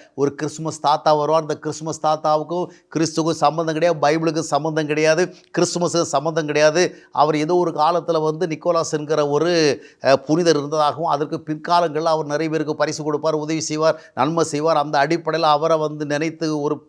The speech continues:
பல நாடுகள்ல, அஹ், வந்து விசேஷமா சில காரியங்கள் செய்தாகவும், காலப்போக்கில வந்து அவரை குறித்து ஒரு கார்ட்டூன் வரையப்பட்டது. அது மட்டுமல்ல, அவரை குறித்து ஒரு கட்டுரை எழுதப்பட்டது. பிற்காலத்துல பார்த்தீங்கன்னா, கொக்கோ கோலாக்காரங்க என்ன பண்ணாங்கன்னா, தங்களுடைய கம்பெனியை வளர்க்கறதுக்காக இந்த தாத்தா படத்தை போட்டு,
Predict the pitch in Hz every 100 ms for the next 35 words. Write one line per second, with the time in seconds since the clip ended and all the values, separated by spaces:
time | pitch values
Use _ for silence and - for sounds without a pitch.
0 | - 143 147 143 160 151 151 147 - -
1 | _ 131 139 139 139 170 170 147 165 156
2 | 160 151 147 147 139 147 147 - 143 139
3 | 139 165 - _ - 160 185 185 - 156
4 | 151 160 143 143 170 160 151 151 147 139
5 | 143 139 139 147 151 147 143 139 135 139
6 | 143 170 - - - 143 160 147 147 151
7 | 143 147 147 139 131 127 156 156 143 139
8 | 139 - 165 156 156 147 165 156 147 143
9 | 170 151 131 170 156 151 139 139 143 139
10 | 143 143 139 135 131 175 160 143 143 139
11 | 151 170 156 131 147 143 139 127 131 160
12 | 170 - - - 131 135 147 160 151 139
13 | 135 135 120 143 190 175 143 -